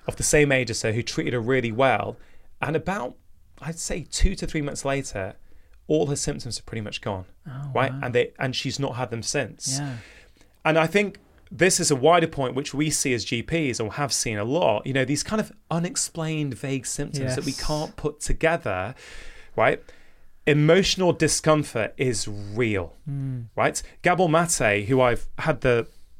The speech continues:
Speaker 1: pleasure of speaking to twice on, on my podcast so far, in one of his books, he has shown very clearly the research showing that people who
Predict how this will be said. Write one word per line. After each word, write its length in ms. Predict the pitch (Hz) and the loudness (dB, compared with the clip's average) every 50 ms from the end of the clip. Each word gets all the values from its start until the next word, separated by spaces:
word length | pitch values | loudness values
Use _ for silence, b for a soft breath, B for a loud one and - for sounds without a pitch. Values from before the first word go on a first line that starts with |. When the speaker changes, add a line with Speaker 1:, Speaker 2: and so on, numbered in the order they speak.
| - - | -10 -8
Speaker 1:
pleasure 440 | - - 175 180 180 175 - - 127 127 | -2 4 6 6 6 6 4 2 0 0
of 40 | - | -2
speaking 320 | - - 147 131 - 120 107 - | -2 -2 -2 -2 -2 -4 -8 -4
to 100 | - 120 107 | -2 -2 -2
twice 600 | - - - - 147 143 131 120 - - - - - - | -2 0 2 4 6 6 4 4 2 -2 -2 -4 -4 -4
on, 180 | 131 120 117 117 - | -4 -4 -4 -2 -2
on 80 | 120 | 0
my 120 | 120 110 104 | 0 0 -2
podcast 380 | - 139 139 - - 117 107 | 0 -2 -2 0 0 -4 -2
so 180 | - - 104 101 | 0 -2 -2 -2
far, 380 | - - 98 92 92 95 - - - - - - - - - - - - - - - - - - B B B B B B B B B B B B B | -2 0 0 2 2 0 -2 -6 -18 -20 -20 -20 -20 -20 -20 -20 -20 -20 -20 -20 -20 -18 -16 -14 B B B B B B B B B B B B B
in 220 | - 165 170 180 170 | 2 4 4 4 4
one 140 | 160 185 196 | 4 4 4
of 100 | 190 - | 4 4
his 180 | 170 131 - | 2 2 2
books, 680 | - - 156 151 120 - - - - - - - - - b b b b b b b b b b | 4 4 6 6 6 4 0 -4 -2 0 0 0 -2 -4 b b b b b b b b b b
he 180 | - - 156 | -2 2 4
has 100 | 180 175 | 4 4
shown 280 | - - - 160 147 131 | 4 4 4 2 2 4
very 240 | 104 147 143 139 131 | 4 4 4 4 4
clearly 420 | - - - 160 175 180 143 123 | 0 0 2 2 2 4 2 0
the 120 | 104 117 107 | -2 -2 -4
research 500 | 101 135 147 143 - - 120 104 - - | -2 0 0 0 0 0 0 -2 0 0
showing 420 | - - - 135 135 127 123 117 | 0 2 2 4 2 2 0 0
that 200 | 101 110 113 - | 0 0 0 0
people 340 | - 151 160 160 - - 147 | 0 -2 -2 0 0 -2 2
who 460 | 120 - 123 117 113 110 110 107 107 | 4 4 4 4 2 2 2 0 -2